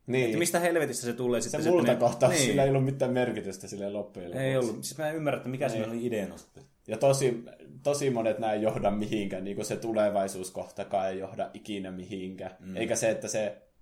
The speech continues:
Speaker 1: että se Flash tulee ja kertoo, että Louis on avain, sekä ei oikein johda mihinkään ikinä.
Speaker 2: Ei.
Speaker 1: Mutta mä olin ihan tosi hype-, hypettynyt tän leffan jälkeen. Ja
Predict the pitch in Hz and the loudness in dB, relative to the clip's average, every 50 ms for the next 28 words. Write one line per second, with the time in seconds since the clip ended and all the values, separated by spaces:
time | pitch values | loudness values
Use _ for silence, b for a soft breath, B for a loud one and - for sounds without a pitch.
0 | _ _ _ _ _ _ _ _ _ _ - 90 - - 104 117 - - 117 113 | _ _ _ _ _ _ _ _ _ _ -14 -12 -10 -8 -8 -8 -6 2 6 6
1 | 113 113 - - - - 104 101 101 98 95 95 92 92 98 92 95 92 - 90 | 6 6 4 -2 -6 -4 -4 -2 0 0 0 -2 -2 -4 -6 -6 -6 -10 -12 -12
2 | - 98 92 95 107 110 113 110 101 - 107 104 101 95 98 98 95 92 92 - | -10 -8 -6 -4 -4 -2 -2 -4 -4 -4 -4 -2 0 0 0 0 -2 -4 -4 -6
3 | 107 104 101 104 101 101 98 95 98 95 92 92 95 92 101 92 87 92 92 92 | -6 -4 -2 0 0 0 -2 -2 -4 -6 -6 -6 -6 -6 -6 -8 -8 -8 -10 -10
4 | 92 95 92 92 92 90 87 87 92 87 - 90 92 92 90 - _ _ _ - | -8 -8 -8 -8 -8 -10 -10 -12 -12 -14 -12 -14 -14 -14 -16 -20 _ _ _ -18
5 | 92 85 80 80 - _ _ _ _ _ _ _ _ - 117 113 135 131 139 147 | -16 -16 -14 -16 -18 _ _ _ _ _ _ _ _ -14 -6 -4 -2 0 2 4
6 | 135 117 110 107 107 104 101 - - _ _ _ - 120 113 117 110 104 104 - | 4 4 4 0 -2 -4 -6 -10 -16 _ _ _ -10 -8 0 2 2 2 2 0
7 | 117 113 - 104 98 95 98 95 92 92 - 98 95 95 92 - - - 120 120 | -4 -4 -2 -4 -4 -2 -2 -4 -4 -4 -4 -4 -4 -6 -8 -12 -16 -14 -10 -8
8 | 113 104 - 104 95 98 95 - - 92 85 95 92 - - 92 92 95 95 98 | -8 -6 -6 -6 -8 -8 -8 -10 -12 -12 -12 -12 -10 -8 -8 -8 -6 -4 -4 -4
9 | 95 - - 92 90 90 92 90 92 92 95 92 107 107 104 101 | -6 -8 -10 -10 -8 -8 -8 -8 -8 -8 -8 -8 -6 -6 -6 -8